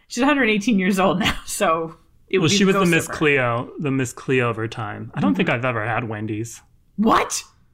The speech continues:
Speaker 2: Why would I when In-N-Out exists?
Speaker 1: I mean,
Speaker 2: Why?
Speaker 1: Wendy's is good in its own way. Well, here's the thing.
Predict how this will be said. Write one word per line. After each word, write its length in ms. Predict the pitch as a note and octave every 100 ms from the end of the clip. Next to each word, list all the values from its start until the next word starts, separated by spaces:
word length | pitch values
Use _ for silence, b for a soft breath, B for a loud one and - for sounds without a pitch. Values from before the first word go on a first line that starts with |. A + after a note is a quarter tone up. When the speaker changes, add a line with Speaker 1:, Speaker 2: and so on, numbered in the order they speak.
| _ -
Speaker 2:
Why 160 | F#3 D4+
would 180 | C#4
I 80 | E4
when 160 | G3+ F3
In-N-Out 500 | - F3+ F#3+ F#3+ F#3
exists? 640 | D#3 A#2 G3+ - - - -
Speaker 1:
I 60 |
mean, 100 | G3
Speaker 2:
Why? 440 | C#3 E3+ D#3+ B2 A#2+ _ _ _
Speaker 1:
Wendy's 540 | A3 G#3+ A#3 A#3+ C#4+ D4
is 120 | C4+
good 220 | G#3 F#3
in 100 | E3+
its 180 | D3+ -
own 180 | C#3+ A2
way. 200 | - -
Well, 100 | G3+
here's 240 | E4+ F#4+
the 120 | F#4
thing. 320 | E4 A3 E3+